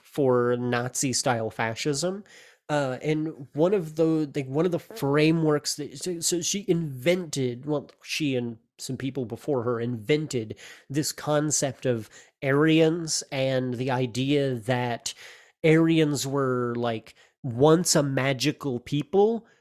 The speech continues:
who were then, uh, like, had their magic robbed from them by Jews,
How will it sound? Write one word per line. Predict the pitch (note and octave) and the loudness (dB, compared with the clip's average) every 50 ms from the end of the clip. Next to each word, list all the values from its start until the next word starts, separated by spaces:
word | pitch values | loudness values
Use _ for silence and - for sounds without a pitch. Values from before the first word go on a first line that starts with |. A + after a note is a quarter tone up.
| _ _ | _ _
who | _ - - - F#3 F3 | _ -8 -2 0 2 2
were | D#3+ D3+ D#3 D3 | 2 2 0 0
then, | A2+ A#2+ D#3 D#3 D3 D3 C#3+ C#3+ C3+ C3 B2+ B2 B2 - _ _ _ _ _ _ _ _ - | 0 2 4 4 4 4 2 0 -2 -4 -4 -6 -8 -10 _ _ _ _ _ _ _ _ -4
uh, | D3+ D3 C#3 C3+ B2+ B2 A#2+ A2+ A#2 A2+ | -2 0 0 0 0 0 -2 -2 -2 -2
like, | C3 C3 C3 B2 A#2+ A#2+ - - _ _ _ _ _ _ _ _ _ - B2+ B2 - _ _ _ _ _ _ - | -2 -2 -2 -2 -4 -8 -12 -20 _ _ _ _ _ _ _ _ _ -18 -18 -18 -20 _ _ _ _ _ _ -8
had | - - - E3 D3+ | -4 -2 0 0 2
their | C#3 E3+ D#3 | 2 2 2
magic | D3 C#3+ C#3+ D3+ D3+ C#3 D3 D3+ - - | 2 2 0 0 0 0 -2 -4 -4 -4
robbed | B2 A2+ B2+ B2+ C3+ C3+ C3+ C3+ C3+ D3 C3+ - | -2 0 2 4 2 2 0 -2 -4 -6 -6 -6
from | - - - C#3+ C3+ C#3 C#3+ | -4 2 4 4 4 4 2
them | C#3+ C#3 C3+ C3+ C3 | 0 0 0 -2 -2
by | B2 B2+ B2+ B2 B2 | -4 -4 -2 -4 -4
Jews, | G#2+ A2 A#2+ B2 B2 B2+ C3+ D3+ E3 F#3+ G3+ F#3+ - - | -2 0 2 2 4 4 2 2 0 -2 -4 -4 -6 -6